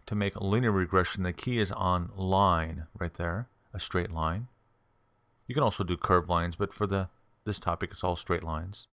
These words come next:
To actually conduct regression, I take observations, and I'll just plot some more observations in here randomly. I'll stick 'em in here like that. And I try to find a line that will fit,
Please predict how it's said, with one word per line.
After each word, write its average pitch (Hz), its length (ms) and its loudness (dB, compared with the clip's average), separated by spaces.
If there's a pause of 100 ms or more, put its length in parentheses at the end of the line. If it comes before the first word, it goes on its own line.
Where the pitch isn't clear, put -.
(840)
To - 80 0
actually 120 300 4
conduct - 520 4
regression, 95 560 4
I 95 80 -2
take - 320 -2
observations, 101 1000 2 (1800)
and 92 100 0
I'll 92 140 4
just - 260 -4
plot 82 280 4
some 87 100 -6
more 80 120 0
observations 80 600 -2
in 76 120 -6
here 80 120 0
randomly. 80 500 -2
I'll 82 100 -8
stick - 280 -10
'em 78 80 -6
in 71 80 -8
here 71 140 -8
like 80 160 -10
that. 78 260 -6 (1000)
And 107 120 4
I 117 40 6
try - 280 2
to - 80 6
find 123 340 2
a 110 60 8
line 104 540 6
that 95 140 4
will 87 120 -4
fit, - 480 2